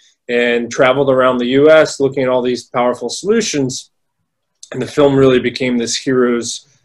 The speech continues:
journey narrative of these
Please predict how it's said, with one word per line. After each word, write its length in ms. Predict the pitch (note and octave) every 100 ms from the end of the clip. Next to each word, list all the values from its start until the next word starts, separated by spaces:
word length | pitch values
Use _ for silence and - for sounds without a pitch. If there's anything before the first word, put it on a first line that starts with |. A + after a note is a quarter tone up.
| _ - C#3+
journey 680 | C3+ C3+ C#3+ B2+ A#2 A2+ _ _ _ _ _ _
narrative 760 | A#2 B2 D3 C#3+ A2+ G#2+ G#2 - - -
of 400 | B2+ A2+ G#2+ G#2+ - - -
these 360 | A2 A2+ A2